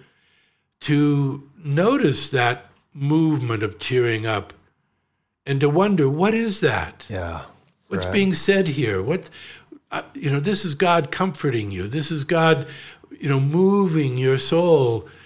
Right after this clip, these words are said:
Speaker 1: with consolation and, and, and grace so that you might know the confidence of someone who's the beloved of God."
Speaker 2: Yeah.
Speaker 1: Right? So, yeah, it's, it's,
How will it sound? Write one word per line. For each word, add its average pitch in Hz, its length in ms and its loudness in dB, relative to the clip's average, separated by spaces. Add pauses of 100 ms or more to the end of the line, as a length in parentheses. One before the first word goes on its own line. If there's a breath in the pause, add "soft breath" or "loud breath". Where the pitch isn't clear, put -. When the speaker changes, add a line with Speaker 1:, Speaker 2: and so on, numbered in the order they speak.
(200 loud breath)
Speaker 1:
with 131 200 -4
consolation 147 1000 2
and, 110 180 -6 (320 loud breath)
and, 120 300 -8
and 123 240 -4
grace 170 360 2
so 143 120 -2
that 135 140 -2
you 147 140 -2
might 156 260 0
know 156 460 2 (380 loud breath)
the 135 100 -4
confidence 147 840 -2
of 110 140 -6
someone 123 400 -2
who's 120 380 -4 (320 loud breath)
the 131 140 -4
beloved 123 480 0
of 104 100 -6
God." 90 440 -8 (180)
Speaker 2:
Yeah. 87 400 -14
Speaker 1:
Right? 135 400 0 (720 loud breath)
So, 143 400 0 (880)
yeah, 147 240 4
it's, 143 280 -2
it's, - 460 -4